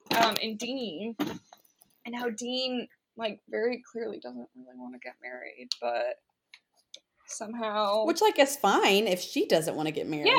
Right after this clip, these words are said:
Speaker 2: but
Speaker 1: exactly, but it makes it sound like she wants to get married.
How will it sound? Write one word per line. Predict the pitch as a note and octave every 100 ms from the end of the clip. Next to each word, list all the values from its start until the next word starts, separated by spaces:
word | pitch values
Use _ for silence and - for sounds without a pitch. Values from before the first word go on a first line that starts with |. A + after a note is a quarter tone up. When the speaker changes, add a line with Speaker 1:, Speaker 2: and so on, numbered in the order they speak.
| -
Speaker 2:
but | -
Speaker 1:
exactly, | F#3 D#4+ G#4 G4+ C#4
but | A#3+
it | A3
makes | C4 C#4
it | -
sound | - - - D4+
like | A#3+ A#3+
she | - -
wants | C4+ B3+ A#3+
to | -
get | A#3+ -
married. | A3 C#4+ - - -